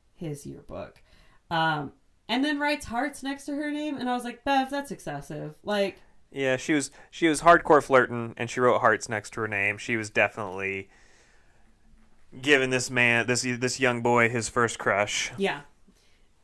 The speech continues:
Speaker 1: And
Speaker 2: And he wrote her a poem.
Speaker 1: And he wrote her a poem. Um,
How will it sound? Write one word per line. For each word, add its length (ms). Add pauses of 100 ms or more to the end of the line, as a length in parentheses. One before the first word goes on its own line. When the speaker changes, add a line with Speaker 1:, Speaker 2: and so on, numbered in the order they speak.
(140)
Speaker 1:
And 480
Speaker 2:
And 120
he 60
wrote 180
her 80
a 60
poem. 380
Speaker 1:
And 120
he 80
wrote 240
her 140
a 40
poem. 460 (100)
Um, 640